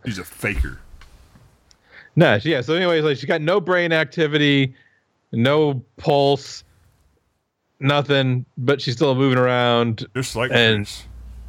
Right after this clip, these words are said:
Speaker 2: Yep, she doesn't know why. No one knows why.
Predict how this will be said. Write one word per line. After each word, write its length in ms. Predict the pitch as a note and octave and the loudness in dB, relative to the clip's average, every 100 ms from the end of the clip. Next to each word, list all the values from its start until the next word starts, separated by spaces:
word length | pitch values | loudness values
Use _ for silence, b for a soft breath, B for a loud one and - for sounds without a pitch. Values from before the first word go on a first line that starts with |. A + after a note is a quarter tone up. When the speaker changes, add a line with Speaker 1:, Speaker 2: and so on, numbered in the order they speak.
| - B2+ | 0 4
Speaker 2:
Yep, 200 | B2 B2 _ - | 4 2 _ -4
she 120 | B2+ | -2
doesn't 160 | B2 | 0
know 160 | B2 A#2 | 0 2
why. 420 | A2+ G#2+ G#2 G#2+ F#2+ - | 2 2 2 -2 -4 -2
No 120 | A#2 | 0
one 140 | A#2 | 2
knows 220 | A2+ A2 | 0 0
why. 440 | G2+ G2 G2 G2 | 2 4 4 4